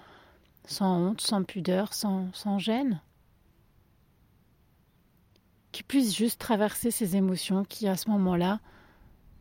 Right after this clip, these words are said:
le submergent. Pour qu'elle puisse lui donner les informations dont il a besoin et pour qu'il puisse lui continuer son chemin. Et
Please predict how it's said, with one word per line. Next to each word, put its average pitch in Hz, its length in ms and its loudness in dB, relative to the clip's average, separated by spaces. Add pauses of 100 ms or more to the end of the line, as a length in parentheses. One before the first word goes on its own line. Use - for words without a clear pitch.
le 208 80 -2
submergent. 196 800 -2 (1500)
Pour 240 160 -6
qu'elle 226 200 2
puisse - 500 -4 (1300)
lui 226 100 0
donner 262 240 6
les 240 160 4
informations 208 580 2
dont 208 80 0
il 208 220 -2
a 196 80 2
besoin 185 480 2
et 196 140 -2 (120)
pour - 100 -18
qu'il - 140 -18
puisse - 240 -6
lui 208 140 0
continuer 202 420 0
son 214 180 -6
chemin. 202 420 0
Et 180 180 0